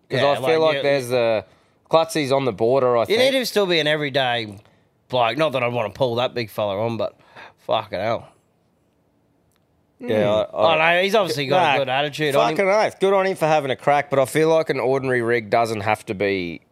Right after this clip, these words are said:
Speaker 1: super large. It just has to be ordinary.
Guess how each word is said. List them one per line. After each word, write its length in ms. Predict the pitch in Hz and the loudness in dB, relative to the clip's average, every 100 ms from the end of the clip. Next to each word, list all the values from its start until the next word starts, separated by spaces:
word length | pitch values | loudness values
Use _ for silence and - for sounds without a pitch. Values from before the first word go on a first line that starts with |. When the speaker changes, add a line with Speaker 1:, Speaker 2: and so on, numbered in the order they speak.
| _ _ | _ _
Speaker 1:
super 640 | - - 113 98 101 85 85 - | -12 -2 -2 0 -4 -4 -8 -16
large. 580 | 101 104 107 87 87 110 | -2 2 4 2 -4 -8
It 160 | - 95 | -12 -8
just 200 | 113 107 | -4 -2
has 140 | 101 | -2
to 80 | - | -2
be 100 | 101 | 0
ordinary. 380 | 113 160 107 | 0 -2 -8